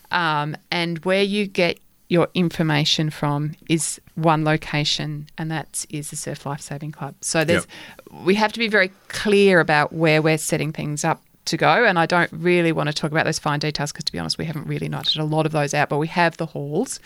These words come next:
Speaker 2: Mm.
Speaker 1: um, and we are at the moment just, just talking to the committees
Speaker 2: Yep.
Speaker 1: of those halls and saying,
Speaker 2: Mm.
Speaker 1: "Hey, you know,
Speaker 2: Yep. How is this gonna work?"
Speaker 1: we imagine that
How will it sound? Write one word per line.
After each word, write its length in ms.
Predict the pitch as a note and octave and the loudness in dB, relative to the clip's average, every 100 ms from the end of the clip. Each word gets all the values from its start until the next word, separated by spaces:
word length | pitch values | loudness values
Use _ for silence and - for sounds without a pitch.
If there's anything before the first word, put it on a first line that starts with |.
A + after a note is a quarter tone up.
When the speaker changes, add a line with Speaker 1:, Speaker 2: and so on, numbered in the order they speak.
| - | -4
Speaker 2:
Mm. 280 | G3+ F#3 D3 - | 0 0 0 -4
Speaker 1:
um, 320 | D3 D3+ C#3+ - | -2 -2 -4 -6
and 140 | D3 | -8
we 140 | C#3+ D3+ | -4 -2
are 120 | D#3 | 0
at 120 | D3+ | -2
the 80 | - | -4
moment 400 | D#3 D3+ D3+ D3 | -4 -2 -4 -6
just, 260 | - D3 - _ _ - | -8 -10 -12 _ _ -12
just 180 | - - | -10 -6
talking 440 | C#3 - C#3+ C#3+ | -8 -8 -10 -10
to 220 | - D#3 C3+ | -8 -6 -6
the 100 | D3 | -8
committees 340 | - G#3+ G3+ | -6 -4 -2
Speaker 2:
Yep. 40 | G3 | -2
Speaker 1:
of 40 | |
those 180 | F3 F3 | -2 -2
halls 260 | - D3 D3 | -2 -4 -6
and 120 | D3+ | -8
saying, 240 | - D3 | -8 -10
Speaker 2:
Mm. 100 | D#3 | -4
Speaker 1:
"Hey, 260 | E3 D#3 C#3+ | -2 -2 -6
you 80 | D#3 | -6
know, 100 | C#3+ | -4
Speaker 2:
Yep. 160 | - - - - | -4 -6 -20 -4
How 140 | E2+ | -2
is 120 | D#2 - | -2 -4
this 140 | D2+ | -6
gonna 180 | F#2+ D2 | -6 -4
work?" 220 | D#2+ A#2 | -2 2
Speaker 1:
we 180 | G3+ G#3 | 4 4
imagine 580 | G3 G3+ B3+ A#3 E3+ D#3 | 2 0 0 0 0 2
that 180 | D3+ | 0